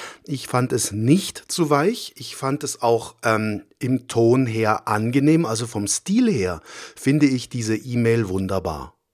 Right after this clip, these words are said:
Ich hatte dennoch zwei Punkte dazu. Bei diesen Punkten ging es allerdings nicht um die Tonalität,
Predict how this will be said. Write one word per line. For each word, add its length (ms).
Ich 160
hatte 220
dennoch 260
zwei 240
Punkte 340
dazu. 460
Bei 160
diesen 300
Punkten 420
ging 180
es 140
allerdings 520
nicht 580
um 180
die 120
Tonalität, 960